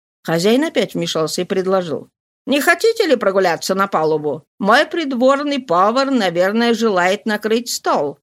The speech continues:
Вы пришли без пальто, господин Борсен, будьте добры, накиньте мой ульстер". Они оделись и вышли наверх. На палубе стояли машинист со знакомым и разговаривали.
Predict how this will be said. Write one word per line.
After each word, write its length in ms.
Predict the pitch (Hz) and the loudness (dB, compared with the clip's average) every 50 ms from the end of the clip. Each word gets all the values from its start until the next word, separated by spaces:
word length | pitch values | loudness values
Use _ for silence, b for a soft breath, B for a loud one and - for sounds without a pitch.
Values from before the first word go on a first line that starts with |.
| _ - | _ 0
Вы 160 | 165 170 170 | 0 0 0
пришли 340 | 180 175 196 180 - 208 208 | 0 -2 -2 -2 -2 -2 -2
без 220 | 196 208 208 - | -2 -2 -2 -2
пальто, 340 | - 262 277 262 381 403 349 | -2 -2 -2 -2 -2 -4 -4
господин 500 | 247 185 - - - 165 165 170 175 175 | -4 -4 -4 -4 -4 -2 -2 -2 0 0
Борсен, 480 | 175 170 160 156 - - 170 170 185 | 0 0 0 -2 -4 -4 -2 -2 -2
будьте 360 | 220 311 381 - - - 190 170 | -2 -4 -4 -6 -6 -8 -4 -2
добры, 420 | 165 175 175 175 180 175 165 170 - | 0 0 2 2 2 0 0 -4 -6
накиньте 540 | - 208 294 269 - 415 403 349 - 214 190 | -4 -4 -4 -2 -2 -2 -2 0 0 0 0
мой 340 | 196 196 185 175 156 151 156 | 2 2 4 4 2 2 2
ульстер". 640 | - 214 190 156 131 - - 143 131 131 113 - _ _ _ _ _ _ _ _ - | 2 2 2 2 -2 -6 -6 -6 -6 -6 -8 -12 _ _ _ _ _ _ _ _ -4
Они 260 | 311 330 330 330 311 | -2 0 2 2 2
оделись 480 | 285 233 202 226 247 277 320 - - | 2 2 2 2 0 0 -2 -4 -4
и 60 | 240 196 | -4 -2
вышли 340 | 196 220 226 - - 247 | -2 -2 -2 -2 -2 0
наверх. 640 | 247 247 240 214 170 123 120 - - - - - _ _ _ _ _ _ _ - | 0 0 0 0 -2 -4 -6 -6 -10 -16 -20 -20 _ _ _ _ _ _ _ -4
На 160 | 170 165 165 | -2 -2 0
палубе 460 | - 180 175 190 208 214 196 175 175 | 0 0 0 2 0 0 -2 -2 -6
стояли 400 | - - 185 180 180 180 175 185 | -4 -2 0 0 2 2 0 0
машинист 680 | 180 185 180 - 214 208 254 285 269 - - - - - | -2 -4 -4 -2 0 0 0 0 -2 -4 -10 -16 -20 -18
со 180 | - - - 190 | -10 -8 -6 -4
знакомым 680 | 185 196 190 185 - - 180 165 156 156 156 160 165 - - | -2 -2 -2 -4 -2 -2 0 0 0 0 -2 -2 -4 -6 -6
и 100 | 311 330 | -4 -2
разговаривали. 920 | 339 294 277 262 285 269 220 185 165 151 147 139 139 143 135 123 117 - | -2 -2 0 0 0 2 2 2 0 0 0 -2 -2 -2 -2 -4 -6 -8